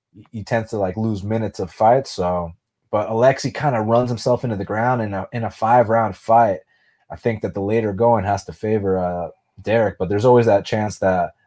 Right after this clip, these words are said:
Alexi can get that early sub. And Alexi can crack too, so it's an interesting fight. I just know that, like, I feel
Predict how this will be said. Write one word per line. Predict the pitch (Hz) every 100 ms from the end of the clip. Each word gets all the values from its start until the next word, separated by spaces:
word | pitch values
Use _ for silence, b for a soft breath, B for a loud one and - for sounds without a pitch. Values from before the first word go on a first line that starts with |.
| -
Alexi | 98 101 - 98
can | 98
get | 98
that | 95 90
early | 98 95
sub. | 87 95 92 107 - _ _ _ 107
And |
Alexi | 120 214 277
can | 233 180
crack | 139 131 -
too, | 110 113
so | 143 92 98
it's | 127
an | 147
interesting | 117 113 - 95
fight. | - 92 127 - _ _ _ _ _ _ _ _ _ _ _ _ _ _ _ _ _ _ _ _ _ -
I | 131
just | 143 123
know | 135 135
that, | 123 113
like, | 107 104 104
I | 110
feel | - 127 117 107 95